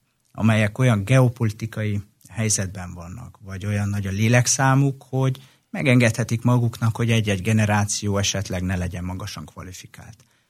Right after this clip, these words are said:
Mi nem vagyunk ennyire szerencsés helyzetben. Nincsenek, mm, számottevő energiahordozóink, nincs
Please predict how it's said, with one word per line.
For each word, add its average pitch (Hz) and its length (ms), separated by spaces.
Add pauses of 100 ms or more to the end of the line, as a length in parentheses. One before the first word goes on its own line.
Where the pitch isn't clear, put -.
(220)
Mi 110 140
nem 131 200
vagyunk 110 340
ennyire 92 260
szerencsés 90 560
helyzetben. 95 500
Nincsenek, 110 640 (140)
mm, - 420
számottevő 101 580
energiahordozóink, 107 1300 (340)
nincs 113 260